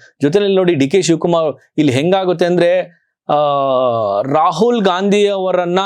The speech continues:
ಇಲ್ಲಿ ಎದುರು ಹಾಕಿಕೊಂಡ ಎಸ್ ಎಂ ಕೃಷ್ಣ ಅವರು, ನಿಮ್ಮೆಲ್ಲರಿಗೂ ಕೂಡ ಬಹುಶಃ ಗೊತ್ತಿರ್ಲಿಕ್ಕಿಲ್ಲ, ಎಸ್ ಎಂ ಕೃಷ್ಣ ಅವರು, ಇದೇ ಎಸ್ ಎಂ ಕೃಷ್ಣ ಅವರು ಕೂಡ ಅಪಮಾನಕ್ಕೀಡಾಗ್ತಾರೆ. ಅದೇ ರೀತಿ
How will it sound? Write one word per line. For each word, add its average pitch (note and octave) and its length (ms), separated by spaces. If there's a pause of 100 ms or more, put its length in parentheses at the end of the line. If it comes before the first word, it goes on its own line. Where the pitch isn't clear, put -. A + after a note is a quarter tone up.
(120)
ಇಲ್ಲಿ F#3 220
ಎದುರು E3+ 360
ಹಾಕಿಕೊಂಡ D3+ 500
ಎಸ್ C#3 280
ಎಂ F#3+ 160
ಕೃಷ್ಣ D3+ 260
ಅವರು, G#2 280
ನಿಮ್ಮೆಲ್ಲರಿಗೂ D#3+ 400
ಕೂಡ E3 160
ಬಹುಶಃ D3 340
ಗೊತ್ತಿರ್ಲಿಕ್ಕಿಲ್ಲ, B2+ 800 (320)
ಎಸ್ C4+ 180
ಎಂ G3+ 140
ಕೃಷ್ಣ D#3+ 260
ಅವರು, C#3 180
ಇದೇ D#3 120
ಎಸ್ E3 220
ಎಂ E3 100
ಕೃಷ್ಣ D3 260
ಅವರು C3+ 160
ಕೂಡ D3 160
ಅಪಮಾನಕ್ಕೀಡಾಗ್ತಾರೆ. C#3 1040 (440)
ಅದೇ B3 280
ರೀತಿ F3+ 600